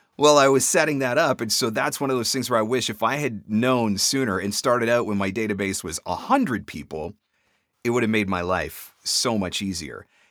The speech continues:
And so I think those are some non-traditional investments, right? We know we've got to spend money on coaching. We know we've got to spend money on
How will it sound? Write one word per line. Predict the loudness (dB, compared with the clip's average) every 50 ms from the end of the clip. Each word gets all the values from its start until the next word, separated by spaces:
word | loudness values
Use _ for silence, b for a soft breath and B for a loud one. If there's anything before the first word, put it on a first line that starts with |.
| b b
And | -6 -2
so | 0 0
I | 0
think | 0 0 -6 0 2
those | 2 2 2
are | 0 -2
some | -2 -2 -2 -4 -4 -6 -6
non-traditional | -4 0 4 6 6 6 6 6 4 0 -2 0 -2 -2 0 0 0 0 0 0 -2 0 -2 -2 -2 -2
investments, | -2 -2 -2 0 0 0 0 -2 -4 -8 -10 -12 -6 -4
right? | -2 -2 -2 -2
We | -4 -6 -4
know | -2 -2 -2 -2
we've | -2 -2 -4 -2 -2
got | -2 -2 -2
to | -2 -4
spend | -4 -2 -2 -2 0 0
money | -2 -2 -4 -6 -6
on | -8 -10
coaching. | -10 -8 -10 -8 -8 -10 -12 -10 -8
We | -8 -8
know | -6 -8 -6
we've | -6 -8 -6
got | -4 -6 -6
to | -4
spend | -6 -8 _ -6 -6 -6
money | -6 -6 -6 -6 -6 -6
on | -6 -6 -8 -8